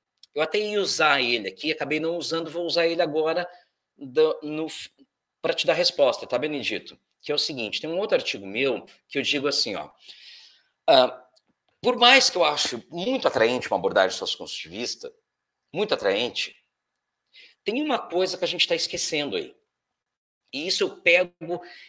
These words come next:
é, co-, co-, como eu não li, é, de forma estruturada o Alvin Goldman, mas é dele que eu, que eu busquei isso daí, tá? A gente não leva em consideração um fator aí, quando a gente tá fazendo essas,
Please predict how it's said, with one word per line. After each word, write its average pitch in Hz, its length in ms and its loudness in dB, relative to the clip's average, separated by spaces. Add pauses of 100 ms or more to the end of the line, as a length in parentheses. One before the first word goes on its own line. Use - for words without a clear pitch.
(100)
é, 135 260 0 (320)
co-, - 220 -10
co-, - 500 -4
como 190 180 -2
eu 220 80 2
não 156 340 -6
li, 135 580 -6 (560)
é, 107 220 -4 (280)
de - 120 -12
forma 139 240 -2
estruturada 110 960 0
o 107 100 0
Alvin 117 300 -2
Goldman, 104 540 -2 (220)
mas 135 160 0
é 160 60 10
dele 143 380 2
que - 100 -8
eu, 95 160 -6 (140)
que - 120 -6
eu 95 340 -2
busquei 113 340 -2
isso 120 220 0
daí, 127 260 -2 (480)
tá? 110 400 -2 (500)
A 135 60 -4
gente 214 220 0
não 208 120 -2
leva 202 220 2
em 190 60 -6
consideração 143 920 -4 (160)
um 156 100 -6
fator 156 500 0
aí, 82 160 -6
quando 98 140 -10
a 101 40 -6
gente 98 180 -6
tá 117 100 -4
fazendo 107 420 -4
essas, - 720 -2